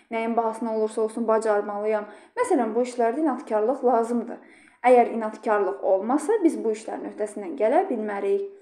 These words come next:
Sadəcə nədən uzaq durmalıyıq? Yersiz inadkarlıqdan. Təkəbbür,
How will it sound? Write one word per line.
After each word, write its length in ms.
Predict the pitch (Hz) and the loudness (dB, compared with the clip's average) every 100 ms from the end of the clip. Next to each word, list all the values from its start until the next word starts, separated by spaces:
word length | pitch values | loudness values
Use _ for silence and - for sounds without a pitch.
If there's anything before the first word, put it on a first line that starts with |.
| _ _ _ _ _ _ _ _ _ _ _ _ - - | _ _ _ _ _ _ _ _ _ _ _ _ -20 4
Sadəcə 420 | 339 320 262 254 359 427 | 6 6 6 6 6 4
nədən 300 | 269 247 247 | 4 6 4
uzaq 240 | 208 190 - | 0 -4 -4
durmalıyıq? 600 | - 202 208 233 415 - | -10 -4 -2 0 0 4
Yersiz 300 | 254 247 247 226 | 4 4 0 -6
inadkarlıqdan. 840 | 196 - 208 - - - - - - - - - _ _ - | -10 -6 -4 -4 -6 -8 -12 -12 -16 -20 -20 -20 _ _ -6
Təkəbbür, 680 | 269 277 240 214 269 277 | -4 2 2 2 2 2